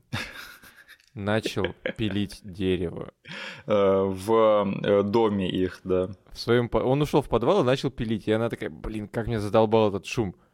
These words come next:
Speaker 2: Убью-ка я его».
Speaker 1: Она потому что выкинула этот флакон с ядом сначала,
Speaker 2: Да.
Speaker 1: но потом услышала шум пилки и достала его обратно и вылила его в вино.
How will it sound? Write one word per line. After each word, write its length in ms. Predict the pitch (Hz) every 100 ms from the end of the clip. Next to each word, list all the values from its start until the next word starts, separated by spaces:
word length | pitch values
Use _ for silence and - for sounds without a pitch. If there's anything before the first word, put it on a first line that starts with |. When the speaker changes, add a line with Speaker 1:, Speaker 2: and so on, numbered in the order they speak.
| _ 123
Speaker 2:
Убью-ка 440 | 117 156 - 127
я 140 | 123 107
его». 320 | 101 101 - - _
Speaker 1:
Она 260 | 104 110 131
потому 300 | - 127 131
что 160 | - 113
выкинула 960 | 143 143 107 101 92 90 90 90 87 -
этот 240 | 107 104 -
флакон 540 | 104 104 - 120 104
с 120 | - -
ядом 340 | 117 202 110
сначала, 640 | - 101 104 101 110 87 90
Speaker 2:
Да. 60 | 90 - -
Speaker 1:
но 100 | 110
потом 340 | 110 113 131 110
услышала 480 | - 127 110 110 104
шум 420 | - 123 107 95
пилки 440 | - 147 160 -
и 760 | 101 101 101 98 95 - - 98
достала 400 | 104 370 123 117
его 240 | 110 117
обратно 460 | 113 104 95 90 90
и 80 | 98
вылила 300 | 107 104 101
его 160 | 98
в 60 | 101
вино. 360 | 101 98 92